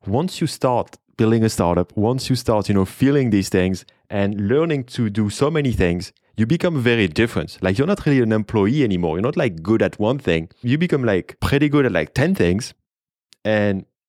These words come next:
actually pretty weird because you, you start having thoughts that are connecting different domains, connecting different things. So after a few years of building startups, you have a completely different kind of skill set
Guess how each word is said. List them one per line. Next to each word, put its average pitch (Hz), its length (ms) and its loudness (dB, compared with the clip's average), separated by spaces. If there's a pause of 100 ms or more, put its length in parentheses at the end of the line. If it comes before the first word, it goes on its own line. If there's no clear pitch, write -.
(260)
actually 127 340 0
pretty 120 280 2
weird 123 340 2
because 101 360 0
you, 104 160 0
you 101 160 -2
start 127 260 -2
having 110 340 -2
thoughts 104 420 -2
that 92 180 2
are 85 180 0 (760)
connecting 120 580 0
different 104 340 0
domains, 120 480 2
connecting 104 360 0
different 127 280 0
things. 127 260 0 (560)
So 120 320 0
after 123 320 0
a 185 60 0
few - 180 -2
years 143 300 2
of 101 100 0
building 101 240 0
startups, 117 520 -2 (840)
you 113 180 0
have 123 180 2
a 110 60 0
completely 165 580 0
different 143 380 -2
kind 123 180 0
of 107 100 -2
skill 170 340 0
set - 380 0